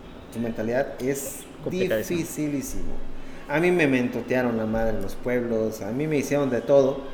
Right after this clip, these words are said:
Speaker 1: como me decían, "No me interesan las serpientes, son del diablo, no las quiero ver,
Speaker 2: <laughs>
Speaker 1: y a mí ni me vengas a contar nada, porque yo cuando vea uno lo voy a matar, no importa". Entonces sí te quedas así como choqueado, pero bueno, entiendes que así es su manera de pensar. Pero los más chavitos no.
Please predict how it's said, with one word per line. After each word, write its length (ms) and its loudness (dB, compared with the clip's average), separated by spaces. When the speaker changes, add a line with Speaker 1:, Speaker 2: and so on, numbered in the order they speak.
Speaker 1:
como 120 -4
me 60 -2
decían, 220 -2
"No 120 2
me 100 2
interesan 400 0
las 80 -2
serpientes, 360 -6
son 180 -4
del 180 -2
diablo, 300 4
no 80 -2
las 120 -4
quiero 220 2
ver, 280 4
Speaker 2:
<laughs> 140 -14
Speaker 1:
y 80 0
a 60 4
mí 100 6
ni 80 6
me 80 4
vengas 280 4
a 40 -4
contar 300 0
nada, 200 4
porque 120 0
yo 60 2
cuando 180 2
vea 120 6
uno 100 2
lo 60 2
voy 100 2
a 40 -2
matar, 300 -4
no 80 -4
importa". 360 -6
Entonces 240 -10
sí 40 -10
te 100 2
quedas 140 2
así 120 -6
como 180 -2
choqueado, 420 0
pero 140 -2
bueno, 220 4
entiendes 480 -2
que 120 -6
así 180 -4
es 100 -4
su 100 -8
manera 200 -4
de 60 -8
pensar. 280 -6
Pero 160 6
los 180 2
más 180 4
chavitos 400 6
no. 220 -2